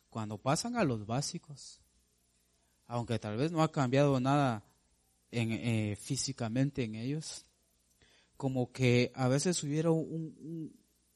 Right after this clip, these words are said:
un cambio o una influencia social en la forma de pensar. Porque ahora,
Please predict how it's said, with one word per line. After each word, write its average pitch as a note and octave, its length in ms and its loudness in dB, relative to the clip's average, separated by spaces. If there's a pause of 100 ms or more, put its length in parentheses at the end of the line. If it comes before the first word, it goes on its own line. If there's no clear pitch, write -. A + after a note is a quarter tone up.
(600)
un D3+ 160 -6
cambio F3+ 540 2
o B2 300 2
una D#3 220 2
influencia D#3 840 2 (360)
social D3 920 0
en B2 200 -2
la A2+ 120 -2
forma D3+ 440 4
de A2+ 100 0
pensar. G#2+ 500 -10 (2250)
Porque C3 320 0
ahora, E3+ 580 6